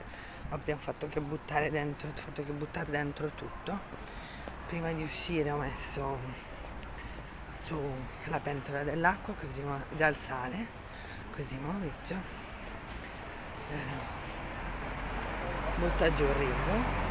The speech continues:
e fa mangiare i bambini prima che io e Giorgio torniamo, perché comunque torniamo alle otto, otto e dieci, otto e un quarto, quindi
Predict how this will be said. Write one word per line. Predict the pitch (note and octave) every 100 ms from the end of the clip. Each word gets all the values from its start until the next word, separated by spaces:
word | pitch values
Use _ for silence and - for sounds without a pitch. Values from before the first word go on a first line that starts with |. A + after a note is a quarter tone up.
| - - - - - - - - - -
e | F3+
fa | - F3
mangiare | D#3+ D#3+ E3 D#3 D3+
i |
bambini | D#3 G3+ G3 D3+ D3 E3 F#3 - - - - - - - - - -
prima | D#3+ C#3 C#3 C#3+
che | - C3+ C3 A#2+ C#3+
io | E3
e |
Giorgio | C#3+ C3+ B2+
torniamo, | C3 D3 D3 C#3 C#3
perché | C#3 D#3 - -
comunque | - E3+ D#3 C3 D#3+ B2+ - - - - - - -
torniamo | - F3 E3+ C#3+
alle | D3 C#3+
otto, | C3+ C3 - - D#3 D3 - - - - - - - - - - - -
otto | - D3 -
e | D3+
dieci, | D3 D#3 - D3+
otto | -
e | D3
un | C#3+
quarto, | D3 C#3 C3 - C#3+
quindi | D#3+ D#3+ D#3